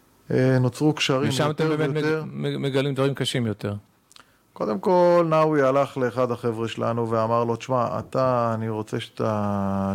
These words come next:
Speaker 1: תהיה הפמליה שלי." הוא אמר לו, "מה זאת אומרת?" הוא אמר לו, "תראה, אני אדם מבוגר. אני מסתובב פה בכפרים, הולך לחתונות, הולך לכל מיני אירועים. לא יכול ללכת לבד. אני צריך שאתה והבחור השני מעד כאן", הוא לא אמר את זה ככה, "אבל, אה, תהיו עכשיו, תלכו איתי לכל מקום."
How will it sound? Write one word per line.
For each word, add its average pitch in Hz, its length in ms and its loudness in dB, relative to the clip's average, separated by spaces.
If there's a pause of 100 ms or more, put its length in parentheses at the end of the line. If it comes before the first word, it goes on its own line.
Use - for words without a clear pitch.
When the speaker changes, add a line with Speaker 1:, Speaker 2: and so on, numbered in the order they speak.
Speaker 1:
תהיה 110 220 0
הפמליה 107 540 -2
שלי." - 220 -8
הוא 104 80 -2
אמר 113 180 -2
לו, 120 120 -4
"מה 135 120 -2
זאת - 160 -12
אומרת?" 117 380 -4
הוא - 80 -8
אמר - 80 -2
לו, - 100 -2
"תראה, 170 200 -2
אני 160 160 -2
אדם 160 180 -2
מבוגר. 123 380 -6 (260)
אני 143 140 -10
מסתובב 143 340 -2
פה 151 100 0
בכפרים, 117 480 -4
הולך 123 260 -4
לחתונות, 131 640 -2
הולך 131 220 -4
לכל 139 220 -2
מיני 135 220 -2
אירועים. 117 320 0 (420)
לא 156 100 -2
יכול 330 200 0
ללכת - 220 -4
לבד. 110 260 -8
אני 147 120 -8
צריך 285 260 -12
שאתה 170 420 2
והבחור 117 840 0
השני 120 280 -2
מעד 110 280 -4
כאן", 113 220 -4
הוא 117 100 -4
לא 120 80 4
אמר 127 180 2
את 120 80 -2
זה 117 80 -6
ככה, - 280 -4 (680)
"אבל, 131 420 0
אה, 135 480 2
תהיו 156 340 4
עכשיו, 151 200 -2
תלכו 139 300 -2
איתי 127 180 -2
לכל 113 240 -4
מקום." 107 320 -8